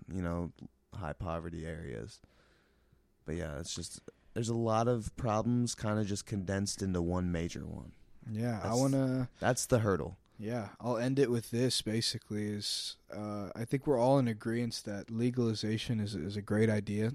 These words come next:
Speaker 2: and I think, you know, it'd be positive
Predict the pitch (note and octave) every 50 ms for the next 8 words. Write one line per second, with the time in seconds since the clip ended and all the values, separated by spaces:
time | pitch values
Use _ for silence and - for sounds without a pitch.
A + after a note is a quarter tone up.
0 | C#3+ - - A2 G#2 G2+ G2+ G#2 - - G#2+ G#2 G2+ - - - - - - A#2
1 | G#2 G2 F#2 F2+ F#2+ G#2 - _ _ _ _ _ _ _ _ _ _ _ _ _
2 | - G#2+ A2 G#2 G#2 A2 A2+ A2 G#2+ G#2 G#2 G#2 G#2 G2+ G#2 G2 - - - -
3 | B2 A2+ G#2+ A2 G#2 A2 A2 A2 A2+ A#2 B2 - - - -